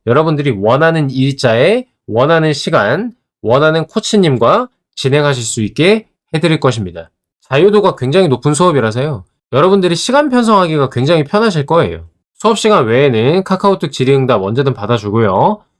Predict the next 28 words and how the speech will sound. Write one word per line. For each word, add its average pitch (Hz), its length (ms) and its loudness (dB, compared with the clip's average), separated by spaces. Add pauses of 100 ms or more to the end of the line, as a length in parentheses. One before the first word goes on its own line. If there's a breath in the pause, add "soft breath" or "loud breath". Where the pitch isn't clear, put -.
(220)
구글 262 360 0
독스라는 160 500 2
이 117 120 -4
공유 185 280 2
문서에 127 500 2
이 104 200 -10
구십이 143 600 -2
개 175 120 2
준비한다 135 500 0
그랬죠? 110 500 -2 (380 soft breath)
여러분들 143 360 2
요거에 165 320 4
대한 151 260 0
답변을 151 380 -2
작성하시면은 143 800 -2 (300)
저와 135 320 2
저희 110 160 -4
첨사 180 300 -2
코치님들이 151 440 -2
함께 147 540 0 (200 soft breath)
엔씨에스에 180 680 2
맞춰서 147 760 -2 (120)
점수를 147 400 0
잘 135 220 0
받을 123 260 -2
수 139 100 -8
있는 127 180 0
답변으로 131 720 0